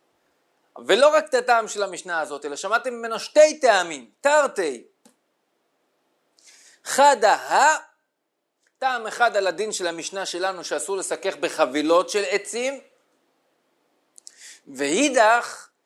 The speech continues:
טעם שני ששמעתי ממנו זה מה הסיבה, מה שהמשנה אומרת בהמשך, דף טו, שאם יש ערימה,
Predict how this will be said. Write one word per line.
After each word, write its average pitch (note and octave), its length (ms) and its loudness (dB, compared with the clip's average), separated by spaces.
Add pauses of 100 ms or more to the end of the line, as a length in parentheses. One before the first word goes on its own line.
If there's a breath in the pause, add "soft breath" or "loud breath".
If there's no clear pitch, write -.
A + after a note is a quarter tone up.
(120)
טעם A3+ 280 -2
שני A#3+ 360 -8
ששמעתי G#3+ 560 -6
ממנו G#3 260 -8
זה F3+ 100 -8
מה A#3+ 160 0
הסיבה, B3 600 4 (800)
מה G3+ 120 -4
שהמשנה G3+ 420 -2
אומרת G#3 360 -2
בהמשך, F3 680 0 (340)
דף D3 140 -4
טו, D#3 120 -10 (2500 loud breath)
שאם - 200 -8
יש A3 220 -2
ערימה, G3 460 4